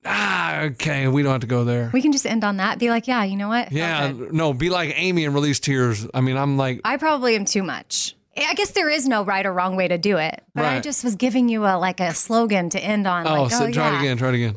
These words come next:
Speaker 2: What did you say? "Life's too short."
Speaker 1: Life's too short.
Speaker 2: Have a, say, you go, "Life's
Speaker 1: Oh,
Speaker 2: too short."
Speaker 1: life's too short. Have some tears like Lunchbox.
Speaker 2: No, no.
Speaker 1: No, no.
Speaker 2: You say, "Life's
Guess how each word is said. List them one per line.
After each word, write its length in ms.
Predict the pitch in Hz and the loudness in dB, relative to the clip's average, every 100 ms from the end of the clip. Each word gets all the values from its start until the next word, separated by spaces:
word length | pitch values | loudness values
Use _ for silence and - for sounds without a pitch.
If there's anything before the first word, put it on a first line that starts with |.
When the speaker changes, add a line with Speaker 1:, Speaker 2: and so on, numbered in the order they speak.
| - | -8
Speaker 2:
What 140 | - 233 | -4 0
did 60 | |
you 60 | 226 | 0
say? 180 | 220 185 | 0 -2
"Life's 360 | 180 220 233 - | -2 -2 0 -2
too 140 | 233 | 0
short." 480 | - 226 196 165 151 | 0 2 2 -2 -2
Speaker 1:
Life's 280 | 156 185 - | -2 0 -2
too 120 | 180 | 0
short. 440 | - 175 175 156 | 2 4 4 4
Speaker 2:
Have 200 | 226 226 | 2 -2
a, 160 | 226 - | -2 -4
say, 240 | - 208 | -2 0
you 300 | 196 208 220 | 0 -4 -4
go, 220 | 208 202 180 | -2 0 -2
"Life's 180 | 175 165 | 0 0
Speaker 1:
Oh, 200 | 170 147 | 0 0
Speaker 2:
too 60 | |
short." 100 | 147 | 0
Speaker 1:
life's 160 | 175 175 | 0 0
too 180 | 175 165 | -2 -2
short. 360 | - 170 147 | 0 2 2
Have 200 | 139 151 | 2 -2
some 160 | 143 143 | 0 0
tears 320 | 156 151 143 | 0 0 0
like 160 | 139 135 | 0 0
Lunchbox. 400 | 135 131 117 123 | 0 -2 0 0
Speaker 2:
No, 400 | 277 277 269 247 - | 2 2 0 -4 -4
no. 140 | 135 - | -2 0
Speaker 1:
No, 120 | - - | -2 -6
no. 140 | 131 123 | -4 0
Speaker 2:
You 120 | 311 | 0
say, 220 | 285 220 | 0 -2
"Life's 340 | 220 240 277 | 0 0 0